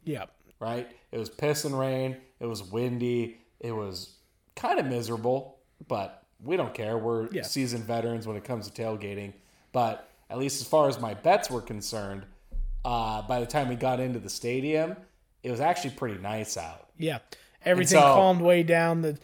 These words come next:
Speaker 1: the clouds kind of broke a little bit. It did rain a li-, or sprinkled a little bit, but for a Seattleite, that's nothing. Y'all should know that by now.
Speaker 2: Yeah.
Speaker 1: It was no big deal. And, uh,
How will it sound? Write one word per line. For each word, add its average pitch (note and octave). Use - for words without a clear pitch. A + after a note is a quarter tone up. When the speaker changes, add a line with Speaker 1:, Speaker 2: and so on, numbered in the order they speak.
Speaker 1:
the D#3+
clouds E3
kind E3+
of D3+
broke D3+
a D3+
little C#3+
bit. D3
It E3+
did B3+
rain G3
a F#3
li-, D#3
or E3+
sprinkled D#3+
a -
little D3
bit, C#3+
but C#3+
for -
a E3+
Seattleite, D#3
that's C#3+
nothing. C#3
Y'all D3
should D3
know C3+
that C3
by C3
now. C3
Speaker 2:
Yeah. G#2
Speaker 1:
It C#3+
was C#3+
no E3
big D3
deal. C#3+
And, C#3+
uh, C3+